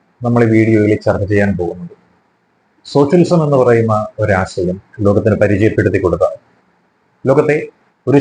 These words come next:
ശാക്തിക ചേരിയായി നിലകൊണ്ട, മുതലാളിത്തത്തിന് എതിരെ പ്രവർത്തിച്ച സോവിയറ്റ് യൂണിയൻ എന്ന ഒരു രാജ്യവും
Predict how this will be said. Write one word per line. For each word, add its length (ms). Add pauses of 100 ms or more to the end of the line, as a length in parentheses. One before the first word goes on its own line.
ശാക്തിക 340 (140)
ചേരിയായി 440 (300)
നിലകൊണ്ട, 400 (420)
മുതലാളിത്തത്തിന് 640 (140)
എതിരെ 220 (160)
പ്രവർത്തിച്ച 420 (600)
സോവിയറ്റ് 480
യൂണിയൻ 320
എന്ന 160 (180)
ഒരു 140 (180)
രാജ്യവും 480